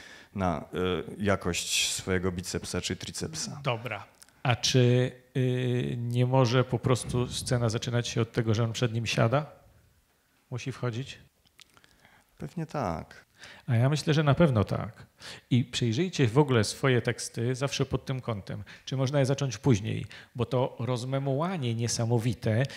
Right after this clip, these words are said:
Speaker 2: że musi wejść, przyjechać, wysiąść, przejść i tak dalej,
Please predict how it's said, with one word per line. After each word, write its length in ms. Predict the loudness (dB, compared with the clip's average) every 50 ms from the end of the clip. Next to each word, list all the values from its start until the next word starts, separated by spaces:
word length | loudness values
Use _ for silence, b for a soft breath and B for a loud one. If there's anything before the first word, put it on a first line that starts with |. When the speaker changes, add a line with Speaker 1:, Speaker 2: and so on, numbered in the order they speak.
| B B B
Speaker 2:
że 120 | -4 -2
musi 280 | -2 -2 -2 -2 -2 -2
wejść, 680 | 0 2 4 4 6 6 4 4 2 0 -6 -10 -10
przyjechać, 1040 | -6 -4 -2 2 2 4 4 4 4 2 0 -2 -4 -4 -4 -2 -4 -6 -8 -10 -10 -14
wysiąść, 840 | -4 0 2 2 2 2 -2 -4 -4 -4 -6 -6 -8 -10 -10 -12 -10
przejść 800 | -4 -2 2 4 4 4 4 4 0 -2 -4 -8 -8 -10 -10 B B B B B B B
i 80 | 0
tak 220 | 2 2 2 4 6
dalej, 380 | 6 6 8 8 8 6 6